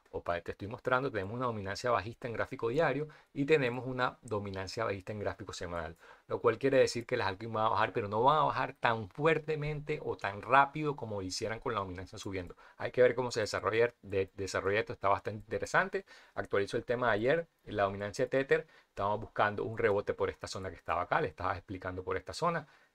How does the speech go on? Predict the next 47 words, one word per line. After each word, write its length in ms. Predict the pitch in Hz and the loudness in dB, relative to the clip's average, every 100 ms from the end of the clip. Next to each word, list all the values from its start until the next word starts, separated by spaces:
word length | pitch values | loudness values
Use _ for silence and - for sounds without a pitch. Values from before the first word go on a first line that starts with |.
| - | -12
Eh, 180 | 92 90 | -6 -6
vamos 240 | 98 123 | -6 -6
a 60 | 127 | -8
actualizar 420 | - 95 90 101 | -4 -6 -4 -2
por 120 | 139 | -2
aquí. 280 | - 208 - - | -2 -6 -8 -12
No 220 | 113 113 | -4 0
me 120 | 143 | 2
llegó 240 | 127 113 127 | 4 8 6
a 40 | |
la 80 | 131 | 6
zona 220 | 120 127 | -2 -4
inferior, 460 | 131 107 101 170 202 - | -2 -2 2 2 0 -8
me 140 | 98 | -6
llegó 160 | 92 104 | -4 -2
muy 160 | 131 | -2
parecido 440 | 139 127 - 143 151 | 2 2 2 -2 0
por 120 | 104 | -2
la 100 | 90 | 0
ema 220 | 104 117 | 0 2
de, 260 | 101 92 82 | 2 -2 -6
de, 320 | 92 87 87 | -6 -6 -4
de 140 | 90 | -4
diez 180 | 92 95 | -4 -6
periodos 540 | 123 127 180 202 - _ - _ _ - | -6 -4 -2 -2 -6 _ -20 _ _ -8
y 140 | 175 | -6
rebotó 400 | 143 123 101 110 | 2 4 4 0
con 140 | 120 120 | -4 0
fuerza, 200 | 151 147 | 0 2
está 160 | 107 | 0
rompiendo 540 | 113 127 117 120 120 113 | 2 0 0 -2 0 -4
máximos. 720 | 131 165 - - - - - _ _ _ _ - - _ | -4 -4 -8 -14 -14 -14 -18 _ _ _ _ -20 -20 _
Está 160 | - | -6
rompiendo 400 | 104 123 131 143 | -2 0 2 2
máximos 420 | 139 139 - 151 123 | -2 -2 -2 -2 -2
y 40 | |
esto 160 | - 139 | -2 2
se 120 | 120 | 4
ve. 300 | 107 143 214 _ _ _ - - | 4 4 0 _ _ _ -18 -6
Se 180 | 101 | -2
ve 100 | 92 | 0
que 100 | 98 | 0
la 80 | 120 | -4
gente 240 | 117 117 120 | -4 0 4
va 160 | 110 | 4
a 40 | 117 | 4
vender 400 | 101 110 117 | 0 -2 -2